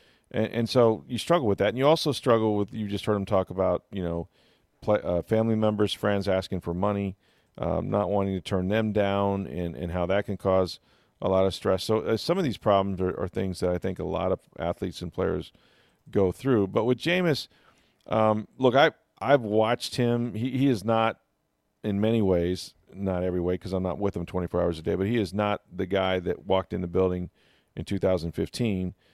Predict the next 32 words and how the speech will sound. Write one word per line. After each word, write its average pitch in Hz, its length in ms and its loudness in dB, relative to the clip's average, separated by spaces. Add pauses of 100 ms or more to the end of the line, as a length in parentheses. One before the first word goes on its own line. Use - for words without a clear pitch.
(180)
And 90 160 -6
clearly 101 400 2
now 92 240 -2
being 90 280 -4
a 90 40 -6
father, 98 400 4
I 92 80 2
think 92 260 -6
he 92 200 -2
is - 380 -8
taken 90 280 -4
very 90 240 0
seriously, 95 520 -2
and 90 80 -6
that 90 120 -4
changes 90 540 -6
a 73 60 -6
lot 90 200 0
of 95 80 -2
people's 90 300 -6
perspectives. 87 640 -6
And, 85 160 -6 (500)
you - 80 -8
know, 82 140 -2
he 78 140 -6
certainly 87 340 -4
has, 87 380 -4
you 90 120 -8
know, 85 140 -4
his, 85 220 -6
his 85 160 -10
fiance 87 600 -4